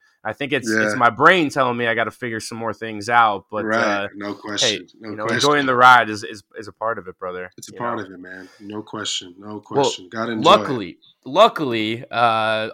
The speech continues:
Speaker 1: all the Dayton Flyers fans are gonna be able to see you play some hoops here shortly. From, from the information that we have right now, everything's planned, and, you know, we're moving forward with the T B T.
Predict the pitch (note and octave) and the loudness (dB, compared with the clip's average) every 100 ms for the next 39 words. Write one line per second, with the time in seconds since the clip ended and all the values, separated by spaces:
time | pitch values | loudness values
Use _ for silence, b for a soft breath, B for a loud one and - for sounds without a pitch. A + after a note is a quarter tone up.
0 | - E3+ D#3 D3 C3+ C#3+ C3+ B2+ - B2 | 6 6 6 4 2 6 6 6 2 -2
1 | A#2 A#2+ A#2 A#2+ A2 G#2 A#2+ A2+ A#2+ A2+ | 0 -2 0 0 0 -4 -6 -6 -2 -2
2 | - G#2 B2 A#2 - A2+ - - F#3+ G#3+ | -2 -4 -4 -4 -6 -6 -6 2 6 8
3 | C3 A2 A#2 A2+ - A#2 A#2 - - A#2+ | 6 0 -2 -6 -6 -6 -6 -12 -10 -10
4 | A#2 A2+ - C#3+ E3 G3 G#3 - G3 F#3+ | -10 -12 -4 0 2 4 4 4 2 6
5 | G3 F#3 F#3 G3 F3 D3+ E3 F3 C3 C3 | 10 10 8 6 6 6 4 -2 -4 -2
6 | C3+ D3 C#3 - E3 D3+ D3 D#3+ C#3 C3+ | -4 -4 -6 -4 0 2 4 2 -2 -2
7 | C3+ C3+ C3 C3+ C3+ C#3 C#3+ - D#3+ D#3 | -4 -4 -2 -2 -2 -4 -6 -8 -2 0
8 | C#3 - B2 D3 C3+ C3+ B2+ - B2 D3 | 0 -4 -6 -4 -2 -4 -6 -6 -4 -4